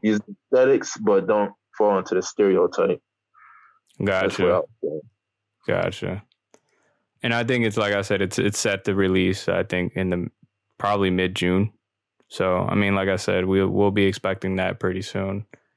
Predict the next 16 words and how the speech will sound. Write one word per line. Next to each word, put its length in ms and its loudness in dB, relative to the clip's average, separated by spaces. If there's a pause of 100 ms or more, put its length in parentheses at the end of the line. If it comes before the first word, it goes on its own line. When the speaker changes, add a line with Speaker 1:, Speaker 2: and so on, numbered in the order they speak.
(460)
Speaker 2:
I'm 120 -2
gonna 140 0
try 220 0
it 100 2
out. 340 0 (280)
Definitely 400 0
give 160 0
you 80 2
guys 280 -2
my 140 -4
thoughts 320 -2
on 140 0
it. 140 -2 (840)
Um, 480 0
Speaker 1:
Oh, 40 -2 (560)
yeah. 260 -6